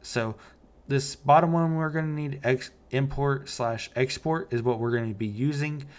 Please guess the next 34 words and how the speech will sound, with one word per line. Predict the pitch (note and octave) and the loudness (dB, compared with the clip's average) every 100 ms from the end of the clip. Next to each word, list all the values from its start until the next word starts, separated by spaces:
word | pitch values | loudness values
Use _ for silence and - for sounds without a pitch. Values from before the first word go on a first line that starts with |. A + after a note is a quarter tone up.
| - - - | -20 -20 -12
It's | - A2+ | -2 4
also | B2 - A#2+ | 4 4 0
the | A2+ A#2 | 0 -2
unofficial | A#2 A2+ - - A2+ | -2 -2 -4 -4 -4
Giants | G2+ A2 G#2+ - | -2 -2 -2 -4
I | G#2 | -6
three | G2 G#2 G2 | -4 -4 -4
D | G2+ F#2 | -4 -4
exporter | F#2+ - B2+ C3 B2+ | -8 0 2 4 4
tools. | - B2+ B2+ B2 - - - - - - _ - _ _ _ - - - - - _ - - _ | 6 6 6 4 -4 -18 -20 -20 -20 -20 _ -20 _ _ _ -20 -20 -20 -20 -20 _ -20 -20 _
It's | A#2+ - | 0 4
all | B2+ A2+ | 6 4
here. | G2+ G#2+ G#2 G2 - - - | 2 0 -2 -4 -14 -20 -6
Make | A#2 A#2 | -2 0
sure | - A2 | 0 0
that, | G#2+ G2+ - | -2 -4 -6
like, | G#2+ G2 - | -6 -6 -8
this | G#2+ G2+ A2 | -12 -10 -10
is | G2 | -10
how | - G#2 G#2 | -6 -2 -2
it | - | -2
should | - F3 D#3 | -2 0 0
be. | E3 D#3+ D3+ C#3+ - - - - - - - | 0 0 -2 -6 -18 -20 -20 -20 -20 -20 -6
And | - A#2+ | 0 2
then | B2 B2 | 4 4
you | A#2+ | 2
just | B2 - | 2 4
hit | B2+ B2+ | 2 4
this | B2 - | -2 0
little | B2 A2 | 0 0
check | G#2 - A#2+ - | -2 -4 -4 -4
button | A2+ A2+ | -6 -2
right | A2 G#2 | -2 -2
here. | F#2+ A#2+ A#2+ A#2 | 2 4 4 0